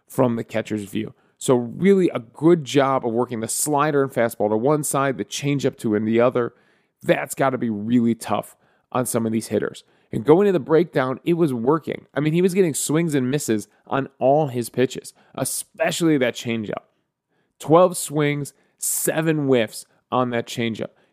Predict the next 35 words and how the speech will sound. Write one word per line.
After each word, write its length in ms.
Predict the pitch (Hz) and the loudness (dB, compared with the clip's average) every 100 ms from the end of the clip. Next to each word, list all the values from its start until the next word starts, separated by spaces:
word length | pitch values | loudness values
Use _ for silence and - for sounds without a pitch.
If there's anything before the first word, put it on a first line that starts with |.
| _ | _
Carried 260 | 175 165 139 | 2 4 2
a 40 | |
fifty 400 | - 185 180 185 | 2 0 2 -2
percent 400 | 165 139 139 117 | -4 -2 -2 -2
C 240 | - 151 | -2 2
S 120 | 139 - | 2 2
W 380 | 131 127 131 90 | 2 2 2 0
on 200 | 110 104 | -4 -8
the 60 | |
changeup. 560 | - - 151 147 143 - _ _ _ _ | -6 -2 0 2 0 0 _ _ _ _
Carried 300 | - 190 185 | 4 6 6
a 100 | 151 | 2
fifty-two 680 | - - 175 156 - - 240 | 0 -2 -2 -4 -6 0 2
percent 340 | 220 - 135 | 2 0 0
C 180 | 135 131 | 0 2
S 100 | 123 | 2
W 340 | - 127 131 127 | 2 2 2 2
on 100 | 113 | 0
the 80 | 113 | -4
fastball 480 | - 190 185 147 | -6 -6 -2 -2
because 180 | 147 151 | 0 -2
he 60 | 151 | -2
got 160 | 156 | -4
so 140 | - 180 | -2 -2
many 160 | 175 165 | -2 -4
called 320 | - 151 151 | -2 -2 0
strikes 420 | - 160 180 - | -2 -2 -2 -4
on 160 | 107 104 | -6 -8
it. 100 | - | -16
Twelve 540 | - - 196 196 110 - | -18 2 4 6 2 -2
called 280 | 175 180 143 | -4 -4 -4
strikes 480 | - 170 127 - - _ _ _ - | -2 0 0 -4 -20 _ _ _ -2
on 160 | 135 | -2
thirty-one 580 | - 160 156 143 139 127 | 0 4 6 6 4 0
fastballs. 640 | - 117 117 - - - | 0 -2 -2 -6 -12 -14